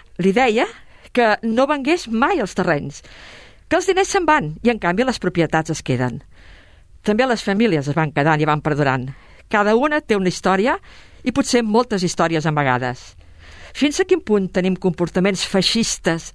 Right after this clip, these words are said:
heretats de les tradicions familiars, tot i que manifestem que són demòcrates? Ara, quan és moda ser d'esquerres,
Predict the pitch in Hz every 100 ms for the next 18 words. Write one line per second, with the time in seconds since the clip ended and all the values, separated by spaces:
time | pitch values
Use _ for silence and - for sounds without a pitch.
0 | - 208 185 185 226 - - 175 175 185
1 | 165 160 190 185 185 160 160 170 - -
2 | - - - - 240 254 247 202 196 180
3 | 165 208 196 170 156 170 147 147 139 131
4 | 127 117 - - - - - - - -
5 | - 277 233 190 370 - - - - -
6 | 196 202 269 170 196 185 151 - 139 143
7 | - 165 127 139 214 - -